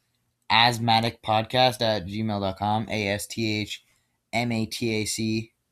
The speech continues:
podcast at gmail dot com, I would be happy to,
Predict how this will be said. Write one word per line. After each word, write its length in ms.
podcast 680
at 200
gmail 340
dot 200
com, 300
I 200
would 540
be 160
happy 760
to, 460